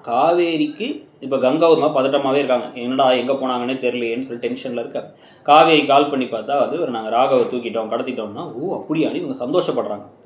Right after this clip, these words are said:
அந்த விஷயத்த தனியா வந்து இப்ப ர-, இவங்க கங்கா கிட்ட சொன்னா, கங்கா டென்ஷன் ஆகுறாங்க. நீயும் உன் புருஷனும் என்ன வேணாலும் பண்ணிக்கங்க. நீங்க ரெண்டு பேரும் டி வில வர்றதுக்காக என்ன வேணாலும் பண்ணுவீங்க. எதுக்கு குமரன் மாமா வெளுத்தீங்க? அவர் பாவம் அப்பாவிங்கிறாங்க.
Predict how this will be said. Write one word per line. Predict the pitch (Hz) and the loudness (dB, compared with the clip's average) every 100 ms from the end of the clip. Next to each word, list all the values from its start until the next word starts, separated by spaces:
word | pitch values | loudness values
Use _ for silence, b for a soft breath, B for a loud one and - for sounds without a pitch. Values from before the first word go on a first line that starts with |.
| b b b - | b b b 0
அந்த | 160 233 | 4 6
விஷயத்த | 220 294 220 196 | 6 4 4 2
தனியா | 147 180 196 185 | 2 4 4 4
வந்து | 156 | 2
இப்ப | 160 151 | 0 0
ர-, | 123 120 120 117 | 0 0 2 2
இவங்க | 135 147 | 2 0
கங்கா | 120 131 185 | 0 2 4
கிட்ட | 170 131 | 4 0
சொன்னா, | - - | -4 -6
கங்கா | 180 120 147 175 | -2 0 0 -2
டென்ஷன் | 143 165 160 | -2 -4 -2
ஆகுறாங்க. | 131 107 101 | -2 -2 -6
நீயும் | 110 139 185 190 | -6 -4 -2 -2
உன் | 160 | -2
புருஷனும் | 151 151 160 139 | -2 -2 -2 -2
என்ன | 143 | 0
வேணாலும் | 143 143 | 0 -2
பண்ணிக்கங்க. | 131 120 110 107 | -2 -4 -6 -10
நீங்க | 104 123 | -6 -4
ரெண்டு | 135 | -2
பேரும் | 147 151 | -2 -2
டி | 160 | -2
வில | 165 143 | 2 2
வர்றதுக்காக | 131 123 131 | 2 2 0
என்ன | 120 120 | 0 -2
வேணாலும் | 120 123 | -4 -4
பண்ணுவீங்க. | 113 107 107 107 | -4 -6 -6 -2
எதுக்கு | 143 170 143 107 | -2 -2 -2 -4
குமரன் | 131 160 160 | -2 0 2
மாமா | 143 123 113 | 0 0 -2
வெளுத்தீங்க? | 110 113 107 104 B B B | -4 -4 -10 -10 B B B
அவர் | - 147 156 | 4 6 8
பாவம் | 151 151 139 107 | 8 8 6 2
அப்பாவிங்கிறாங்க. | 147 135 110 123 98 98 | 4 4 2 -4 -6 -12